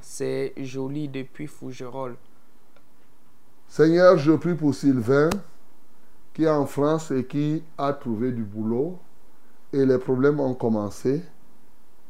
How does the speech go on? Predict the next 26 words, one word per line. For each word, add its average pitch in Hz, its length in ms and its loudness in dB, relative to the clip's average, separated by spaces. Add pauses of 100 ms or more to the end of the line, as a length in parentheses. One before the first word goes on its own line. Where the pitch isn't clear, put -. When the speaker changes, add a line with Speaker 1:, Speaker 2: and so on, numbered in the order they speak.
Speaker 2:
Qui 170 140 4
est 160 100 8
la 131 160 6
paix ? 165 380 6 (920)
Peut-être 131 460 2
la 135 160 6
paix 139 220 4
voudrait-il 131 680 2
que 127 460 6 (440)
Sylvain 127 560 0
aille 131 200 2
louer, 127 480 4 (560)
euh, 113 180 -2
une 131 160 0
chambre 127 380 0
quelque 123 340 -2
part. 139 500 0 (640)
Peut-être 160 360 0
la 160 180 6
paix 151 200 4
voudrait 127 400 2
telle 143 260 2
ou 139 100 0
telle 127 220 2
autre 120 200 -2
situation. 123 720 -4